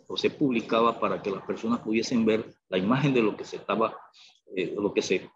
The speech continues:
transmitió versus la data de lo que transmitía y pudieran así, eh, eso es rendición de cuentas, las auditorías ciudadanas que consideren necesarias hacer.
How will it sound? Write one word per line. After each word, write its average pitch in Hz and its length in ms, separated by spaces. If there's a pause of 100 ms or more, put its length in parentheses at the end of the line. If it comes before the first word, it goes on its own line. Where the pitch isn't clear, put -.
(120)
transmitió 120 920
versus 131 360
la 104 120
data 104 460 (240)
de 90 100
lo 85 140
que 90 80
transmitía 95 600
y 127 60
pudieran 131 400
así, 151 300 (720)
eh, 107 520 (880)
eso 147 220
es 151 80
rendición 135 400
de 156 80
cuentas, 190 400
las 107 100
auditorías 110 720
ciudadanas 120 520
que - 120
consideren 110 520
necesarias 107 500
hacer. 85 300